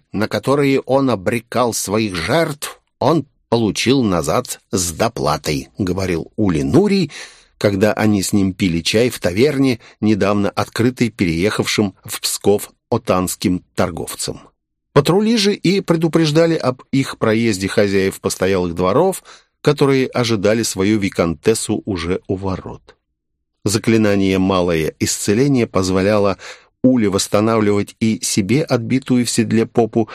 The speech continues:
и позаботиться о Лолите, поэтому, в принципе, им самим отдых был не особенно нужен, но вот лошадки в таком отдыхе нуждались.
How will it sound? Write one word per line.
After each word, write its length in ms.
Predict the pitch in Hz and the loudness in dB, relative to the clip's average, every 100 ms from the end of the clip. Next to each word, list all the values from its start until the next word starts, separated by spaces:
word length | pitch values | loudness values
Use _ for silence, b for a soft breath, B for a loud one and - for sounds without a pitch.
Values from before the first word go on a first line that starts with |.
| B B - | B B -2
и 100 | 165 | 0
позаботиться 880 | 120 95 82 147 - - - 107 | 2 0 0 -2 -2 -4 -2 -2
о 100 | 120 | 0
Лолите, 600 | 117 113 90 95 90 107 - | 0 0 0 -2 -2 -4 0
поэтому, 500 | 95 110 120 113 110 B - | 0 2 2 0 -2 B -14
в 180 | - | -4
принципе, 720 | - 214 240 - 196 190 190 - | 0 2 2 0 0 0 -2 0
им 240 | 151 175 - - | 0 0 -8 -10
самим 520 | - 85 101 151 - | -2 0 2 0 0
отдых 400 | 139 143 117 113 | 0 0 0 -2
был 280 | 85 110 135 | 0 0 2
не 100 | 107 | 2
особенно 640 | 113 - 123 113 107 104 107 | 0 0 -2 0 0 2 2
нужен, 540 | 123 139 92 82 85 | 2 2 2 0 2
но 100 | 107 | 2
вот 240 | 113 - 107 | 2 0 0
лошадки 840 | 110 - - 156 - - 65 73 B B - | 0 0 0 0 -2 -12 -12 -12 B B -10
в 80 | |
таком 400 | - 82 117 117 - | -6 -2 0 0 -2
отдыхе 560 | 101 90 98 - 113 - | -4 -2 -4 -4 -4 0
нуждались. 760 | 113 101 78 64 - - - | 0 0 -4 -8 -6 -8 -8